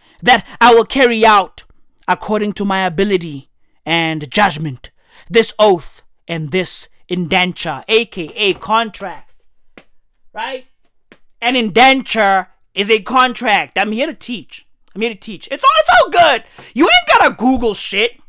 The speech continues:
I'm here. Maui's here. You ain't gotta Google. Just sit back, listen. I got you. Okay? I got you.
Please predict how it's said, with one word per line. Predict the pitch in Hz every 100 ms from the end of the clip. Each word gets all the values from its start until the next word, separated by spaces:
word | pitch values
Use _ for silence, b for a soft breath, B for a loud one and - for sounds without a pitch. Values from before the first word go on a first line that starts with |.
| -
I'm | 392
here. | 415 554 165
Maui's | 180 381 571 494 349
here. | 269 294 269 B B -
You | 330
ain't | 494 494
gotta | 523 508 320
Google. | 269 269 269
Just | 254 330 -
sit | - 539 196
back, | 294 311 -
listen. | 202 226 - 262 226 247
I | -
got | 175 131 -
you. | - - - _ _ _ - _ _ _ _ -
Okay? | - 339 466
I | 392
got | 480 605 -
you. | -